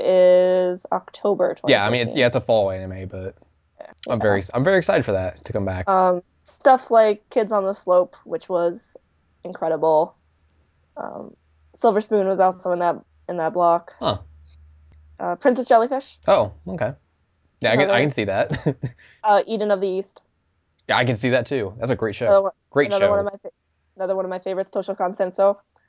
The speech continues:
Speaker 1: which, um, translates into Library Wars.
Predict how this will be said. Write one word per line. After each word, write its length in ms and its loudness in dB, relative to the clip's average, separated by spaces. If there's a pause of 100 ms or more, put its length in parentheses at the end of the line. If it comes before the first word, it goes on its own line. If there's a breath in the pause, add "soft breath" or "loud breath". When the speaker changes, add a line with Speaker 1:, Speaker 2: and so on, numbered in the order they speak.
(340)
Speaker 1:
which, 360 -2
um, 460 -2 (220)
translates 440 -4
into 240 -4
Library 320 2
Wars. 420 -2